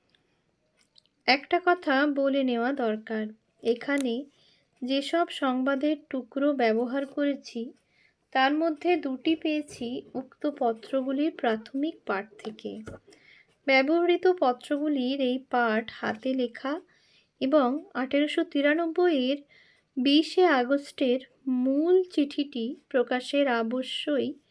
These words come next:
আগেকার, অর্থাৎ উনিশশো পাঁচ খ্রিস্টাব্দের ফেব্রুয়ারি মাসে ব্রহ্মবাদীন পত্রিকায় কুড়ি আগস্ট আঠেরোশো তিরানব্বই এর পত্র প্রথম প্রকাশের আগের ঘটনা।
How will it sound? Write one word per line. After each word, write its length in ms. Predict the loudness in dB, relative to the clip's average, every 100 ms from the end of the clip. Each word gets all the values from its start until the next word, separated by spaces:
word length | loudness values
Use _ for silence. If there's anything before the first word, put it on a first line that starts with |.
| _ _ _ _ _ _
আগেকার, 580 | -2 -2 0 -4 -6 -6 -8 -18 _ _ _ _
অর্থাৎ 520 | -2 -2 -2 -4 -2 -6 -6
উনিশশো 340 | -4 -2 -2
পাঁচ 280 | -2 0 -2 -2
খ্রিস্টাব্দের 680 | -4 -4 0 0 0 -2 -4
ফেব্রুয়ারি 680 | -4 -4 -4 0 2 2 0
মাসে 440 | -4 -4 -8 -8 -8 -14 _ -20 _ _ 0
ব্রহ্মবাদীন 760 | 4 4 4 4 4 4 0 0
পত্রিকায় 680 | 0 0 -2 -6 -2 -4 -4 -8 _ _ _ _ _ _ _ 0
কুড়ি 220 | 6 8 8
আগস্ট 500 | 6 2 -2 -2 -8 -6
আঠেরোশো 480 | -6 -6 -10 -4 -4
তিরানব্বই 680 | -2 -2 0 0 0 0 2
এর 100 | 2 0
পত্র 380 | -2 -2 -4 -8 -4 -4 -6 -4
প্রথম 400 | -4 -4 -4 -4 -2
প্রকাশের 640 | -2 -2 -2 -4 -4 -4 -2
আগের 360 | -4 0 -2
ঘটনা। 500 | -4 -10 -12 -12 -10